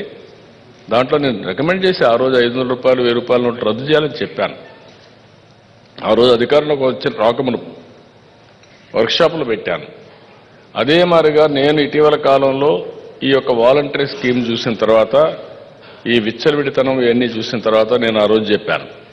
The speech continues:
ఐదు వందల రూపాయలు, వెయ్యి రూపాయల నోట్లు రద్దు చేయమని మన సెక్రటేరియట్ పోయిన ఫస్ట్ డే ఫస్ట్ సంతకం అదే పెట్టాను. రెండే రెండు సంతకాలు పెట్టాను, మీకు అందరూ జ్ఞాపకం ఉంటుంది. ఒకటి ఐదు వందల రూపాయలు, వెయ్యి రూపాయలు రద్దు చేయమని ఒక సంతకం,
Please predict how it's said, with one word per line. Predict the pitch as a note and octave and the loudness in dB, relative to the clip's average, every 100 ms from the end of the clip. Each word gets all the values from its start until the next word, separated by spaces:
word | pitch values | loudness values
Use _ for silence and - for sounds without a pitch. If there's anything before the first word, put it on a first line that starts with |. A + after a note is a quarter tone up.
| - - - - - G2 | -20 -20 -20 -20 -8 0
ఐదు | B2 C3+ | 2 2
వందల | C#3+ C#3 C3+ B2 | 2 2 0 -2
రూపాయలు, | A2+ A#2+ A#2+ B2 | -4 2 4 4
వెయ్యి | A2+ A2 A2+ | 0 0 2
రూపాయల | A2+ A#2 A#2 A2 G#2 - - | 0 2 2 2 -4 -6 -6
నోట్లు | G#2+ A2 A#2 | -2 0 2
రద్దు | G#2+ A2+ B2 | 0 2 2
చేయమని | B2 B2 G#2+ F2 E2+ - - - - _ - | 2 2 0 -4 -8 -16 -20 -20 -20 _ -14
మన | F#2 A2+ | -4 -4
సెక్రటేరియట్ | - A2+ C3+ C3 C3+ B2 B2 | -2 -2 0 0 2 2 0
పోయిన | A#2+ A#2 G#2+ | 0 0 0
ఫస్ట్ | A2+ A2 - - G#2 E2+ | -2 -4 -6 -4 -4 2
డే | B2 A2 F2+ - - - - - - | 2 2 0 -12 -16 -18 -20 -20 -8
ఫస్ట్ | A#2+ A#2 - C#3+ | -4 -4 -4 0
సంతకం | B2 A2 G#2 | -2 0 -2
అదే | G2+ G#2 | 0 0
పెట్టాను. | F2 F2 F2+ | 0 -4 -2
రెండే | F#2 G#2+ A#2+ | -2 2 2
రెండు | A2+ | 0
సంతకాలు | - G2 F#2+ G#2+ | -4 -8 -2 -2
పెట్టాను, | F2+ F2 F2+ E2 | -2 -4 -6 -6
మీకు | F2 F#2 | -6 -6
అందరూ | G2+ A2+ | -2 -2
జ్ఞాపకం | F#2+ F#2+ - G2+ | -2 -6 -4 -4
ఉంటుంది. | E2 D#2 D2 - - - - - - - - | -4 -8 -12 -14 -20 -20 -20 -20 -20 -12 -4
ఒకటి | A2 D3 D#3 | 0 2 4
ఐదు | C3 C3+ C#3 | 4 4 2
వందల | C#3 C3 | 2 -2
రూపాయలు, | C3 C3 C3 C3+ | -4 0 2 4
వెయ్యి | C3+ A#2 A#2 | 2 2 0
రూపాయలు | A2 A#2 A2 F2+ | 0 0 2 0
రద్దు | F2+ | -2
చేయమని | G2 A2+ A2+ | 0 2 2
ఒక | G2+ - | 0 -2
సంతకం, | G#2 G2+ B2 | -6 0 -2